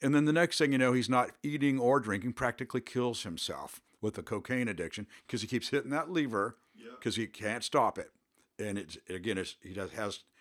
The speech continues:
Speaker 1: he has tolerance, he needs more and more to get the high, and it's compulsive, he can't help himself. Guess what happens when you take that addicted rat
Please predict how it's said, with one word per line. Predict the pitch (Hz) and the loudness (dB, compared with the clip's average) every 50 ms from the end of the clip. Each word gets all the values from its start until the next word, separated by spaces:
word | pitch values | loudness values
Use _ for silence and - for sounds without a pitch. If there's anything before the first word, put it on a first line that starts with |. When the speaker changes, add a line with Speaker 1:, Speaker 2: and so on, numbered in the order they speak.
| _ _ | _ _
Speaker 1:
he | - 104 | -6 -6
has | - | -2
tolerance, | - 147 151 143 143 147 143 123 - | -2 0 0 2 0 0 0 -2 -4
he | 110 | -4
needs | 101 95 92 - - | -4 -6 -6 -6 -6
more | 101 110 117 110 | -4 0 0 0
and | 107 101 | 0 0
more | 104 104 107 101 | 0 0 0 0
to | 92 | -2
get | 95 101 - | -4 -8 -8
the | - 85 | -10 -8
high, | - 120 147 147 143 135 131 123 - - - - _ | -4 -2 0 2 2 0 -2 -4 -8 -16 -20 -18 _
and | - 107 104 | -8 -6 -4
it's | 98 - | -4 -4
compulsive, | - - 110 - - 120 113 107 - 127 104 | -4 -6 -6 -2 0 0 0 0 -2 -4 -6
he | 101 | -8
can't | 95 - 110 101 90 | -6 -6 -6 -4 -4
help | 98 92 87 - | -4 -4 -4 -6
himself. | 85 76 - 92 76 - - - - - - | -8 -10 -10 -12 -12 -14 -18 -20 -20 -10 -6
Guess | - 202 196 - - | -4 -2 -2 2 4
what | 233 220 175 | 4 4 6
happens | 175 165 123 104 - 92 90 113 - - - - _ - | 4 4 2 2 0 -2 -6 -6 -8 -10 -14 -10 _ 0
when | 117 127 | 0 0
you | 131 | 2
take | 120 - 139 131 - | 0 0 0 -2 0
that | - 135 120 113 | 0 2 2 2
addicted | 101 95 95 131 135 - - 175 160 | 0 0 -2 -2 -2 -4 -6 -4 0
rat | 156 147 95 71 73 78 73 - | 2 2 2 2 0 -6 -10 -12